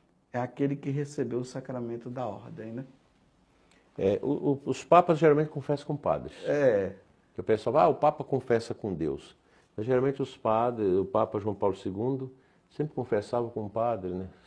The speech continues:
Speaker 2: Simples
Speaker 1: Tinha o
Speaker 2: lá.
Speaker 1: padre confessor
Speaker 2: É, o
Speaker 1: dele.
Speaker 2: confessor. O Papa Francisco também tem o padre confessor dele. Isso é muito bonito. Bem, gente, nós já estamos aqui há uma hora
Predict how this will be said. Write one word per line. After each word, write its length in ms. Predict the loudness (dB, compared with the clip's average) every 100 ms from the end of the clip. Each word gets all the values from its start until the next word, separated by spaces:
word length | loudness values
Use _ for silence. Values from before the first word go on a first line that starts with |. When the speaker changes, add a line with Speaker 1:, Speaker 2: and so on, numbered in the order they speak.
| -12
Speaker 2:
Simples 400 | -10 -8 -10 -8
Speaker 1:
Tinha 120 | -4
o 40 | -4
Speaker 2:
lá. 80 |
Speaker 1:
padre 280 | 2 2 2
confessor 520 | -4 -6 -6 -8 -2 0
Speaker 2:
É, 80 | 0
o 20 |
Speaker 1:
dele. 100 | 0
Speaker 2:
confessor. 520 | 0 -2 -4 -2 0
O 160 | 0 -2
Papa 280 | -2 -2 -2
Francisco 400 | -8 -8 -8 -6
também 140 | -6
tem 160 | -4 -4
o 80 | -4
padre 260 | -4 -4 -6
confessor 540 | -8 -6 -6 -4 -4
dele. 360 | -2 -2 -2 -4 -12 _ _ _ _ _
Isso 160 | 0
é 40 | 0
muito 240 | 2 -2
bonito. 480 | -2 0 2 0 -8 _ _ _ _ _ _
Bem, 200 | 4 6
gente, 480 | 6 6 4 0 -14 -20 _ _ _ _
nós 280 | 6 8 8
já 140 | 6
estamos 560 | 4 4 8 8 8 4
aqui 300 | 2 4 4
há 60 | 4
uma 240 | 4 4
hora 320 | 4 4 0